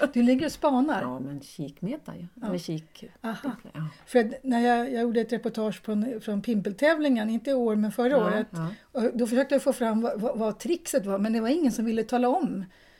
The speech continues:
Speaker 1: hur får man
Speaker 2: Mhm.
Speaker 1: fisk. För det var liksom tävling, så då
Speaker 2: Ja, ja. Ja, men det är väl bara att vänta det.
Speaker 1: Det är bara att vänta.
Speaker 2: Ner med kroken.
Speaker 1: Ja.
Speaker 2: <laughs>
Speaker 1: Tur,
Speaker 2: Och så
Speaker 1: tur,
Speaker 2: det.
Speaker 1: tur eller skicklighet?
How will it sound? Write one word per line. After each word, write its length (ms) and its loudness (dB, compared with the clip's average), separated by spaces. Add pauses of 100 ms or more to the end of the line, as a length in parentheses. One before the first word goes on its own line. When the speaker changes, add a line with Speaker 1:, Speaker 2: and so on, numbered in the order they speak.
Speaker 1:
hur 120 0
får 200 0
man 160 4
Speaker 2:
Mhm. 100 0
Speaker 1:
fisk. 440 -6 (220)
För 140 -4
det 80 2
var 100 2
liksom 400 -2 (240)
tävling, 640 -4
så 100 -8
då 380 -2
Speaker 2:
Ja, 200 -6
ja. 280 -6 (760)
Ja, 100 -10
men 140 -6
det 60 -10
är 60 -8
väl 100 -6
bara 220 -12
att 80 -14
vänta 460 -12
det. 140 -12 (200)
Speaker 1:
Det 60 -6
är 20 -4
bara 120 0
att 60 -2
vänta. 180 0
Speaker 2:
Ner 300 2
med 200 0 (680)
kroken. 680 -6
Speaker 1:
Ja. 260 6
Speaker 2:
<laughs> 40 -12 (880)
Speaker 1:
Tur, 260 2
Speaker 2:
Och 80 -10
så 80 8
Speaker 1:
tur, 160 4
Speaker 2:
det. 140 0 (180)
Speaker 1:
tur 200 2
eller 200 2
skicklighet? 640 -4